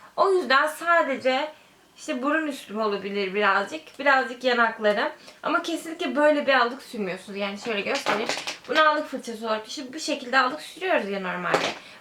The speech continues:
Bugün onu yapmıyoruz. Bugün sadece yanaklarımızın tam orta kısmı. Yani normalde yanaklarınızın neresi kızarıyorsa tam olarak oraları sürüyoruz ki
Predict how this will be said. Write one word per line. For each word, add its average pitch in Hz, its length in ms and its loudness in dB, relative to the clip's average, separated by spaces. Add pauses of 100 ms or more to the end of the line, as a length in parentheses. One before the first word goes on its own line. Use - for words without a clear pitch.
(120)
Bugün 330 200 0
onu 311 180 4
yapmıyoruz. 277 720 2
Bugün 262 220 -4
sadece 254 760 -2 (600)
yanaklarımızın 277 760 2
tam 339 260 2
orta 247 320 2
kısmı. 208 280 -10
Yani 254 300 0
normalde 269 420 4
yanaklarınızın 233 680 0
neresi 277 360 -4
kızarıyorsa 247 680 2 (400)
tam 359 180 4
olarak 311 320 4
oraları 226 500 4
sürüyoruz 339 640 -2
ki 370 220 2